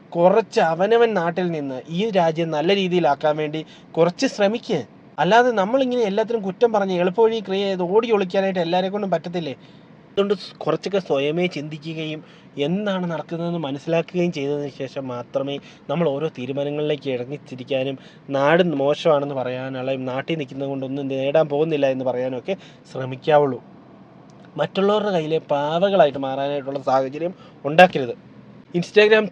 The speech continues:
തുറന്നു കഴിഞ്ഞാൽ ചവറ് പോലെയാണ് കാനഡയിലേക്കുള്ള മൈഗ്രേഷൻ്റെ ന്യൂ-, പരസ്യങ്ങൾ വരുന്നത്. നിങ്ങൾക്ക് അറിയാമോ എന്നറിയത്തില്ല, കാനഡയിലെ അവസ്ഥ വളരെ മോശമാണ്. Already അവിടുത്തെ ഒരു, അവിടെ ചെന്ന് നിൽക്കുന്ന ആളുകൾക്ക് ഒരു റെന്റ് കൊടുത്ത്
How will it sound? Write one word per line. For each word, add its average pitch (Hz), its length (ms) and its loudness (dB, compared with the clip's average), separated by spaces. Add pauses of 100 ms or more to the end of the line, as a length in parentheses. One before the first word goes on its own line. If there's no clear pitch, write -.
തുറന്നു 185 400 6
കഴിഞ്ഞാൽ 190 580 4 (240)
ചവറ് 196 760 8
പോലെയാണ് 208 460 6 (100)
കാനഡയിലേക്കുള്ള 165 840 6 (300)
മൈഗ്രേഷൻ്റെ 190 560 4
ന്യൂ-, 165 300 0 (380)
പരസ്യങ്ങൾ 202 480 8
വരുന്നത്. 147 360 6 (280)
നിങ്ങൾക്ക് 226 440 4 (320)
അറിയാമോ 233 440 10
എന്നറിയത്തില്ല, 170 420 2
കാനഡയിലെ 180 580 4
അവസ്ഥ 156 320 2
വളരെ 175 640 6
മോശമാണ്. 170 520 2 (320)
Already 185 380 6
അവിടുത്തെ 175 440 6 (320)
ഒരു, 185 200 0 (400)
അവിടെ 208 180 2
ചെന്ന് 226 380 2
നിൽക്കുന്ന 220 240 -2
ആളുകൾക്ക് 196 380 0
ഒരു 185 280 -2
റെന്റ് 196 360 -2
കൊടുത്ത് 208 340 -2